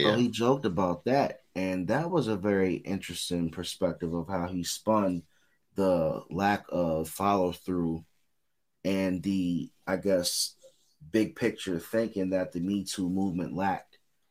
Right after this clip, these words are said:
Speaker 1: because he kinda made jokes about how he agreed with them,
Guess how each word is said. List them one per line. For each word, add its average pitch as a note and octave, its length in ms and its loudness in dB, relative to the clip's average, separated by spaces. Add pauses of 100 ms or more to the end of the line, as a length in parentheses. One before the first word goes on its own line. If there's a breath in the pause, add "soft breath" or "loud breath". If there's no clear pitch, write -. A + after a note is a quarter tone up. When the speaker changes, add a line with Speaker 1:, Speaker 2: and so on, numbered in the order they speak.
(300)
Speaker 1:
because F#2+ 460 0
he G#2 80 -2
kinda G#2 280 0
made F#2+ 300 2
jokes G#2+ 360 0
about F2+ 360 2
how F2+ 380 0 (260)
he A2 260 0
agreed C3 480 2
with A2 240 0
them, D2+ 320 -4